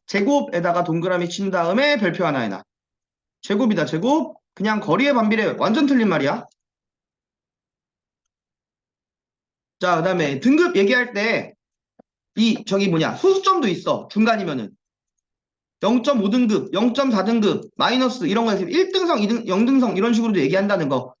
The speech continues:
요것만 알고 있으면 돼. 이건 시험에는 잘 안 나옵니다. 다음에, 아, 여기. 밑에 이 시계 나가는 별표 세 개 해놓고.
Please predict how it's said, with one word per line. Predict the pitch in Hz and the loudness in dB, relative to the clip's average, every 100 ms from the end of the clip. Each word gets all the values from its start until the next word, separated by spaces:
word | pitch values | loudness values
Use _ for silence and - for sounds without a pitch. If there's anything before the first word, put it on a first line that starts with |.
| - | -6
요것만 | 214 302 214 | -2 0 0
알고 | 190 | 0
있으면 | 190 | -2
돼. | 160 | -4
이건 | 135 185 | -4 -2
시험에는 | 285 302 269 | 0 0 0
잘 | 196 | 0
안 | 143 | 0
나옵니다. | 147 147 143 226 - _ _ _ _ _ _ _ | 0 0 -2 -4 -10 _ _ _ _ _ _ _
다음에, | 185 262 339 339 - _ _ _ _ _ _ _ _ _ _ _ _ _ _ _ _ | 0 2 2 2 0 _ _ _ _ _ _ _ _ _ _ _ _ _ _ _ _
아, | - 139 - | -4 -4 -2
여기. | 151 160 123 - _ _ _ _ _ _ _ _ _ | -2 0 -2 -8 _ _ _ _ _ _ _ _ _
밑에 | 185 254 247 | -6 -2 0
이 | |
시계 | 202 320 359 | 0 -2 0
나가는 | 339 311 | 0 0
별표 | 233 233 | -2 -2
세 | 277 | -4
개 | 277 | -4
해놓고. | 277 - 262 262 | -6 -4 -6 -6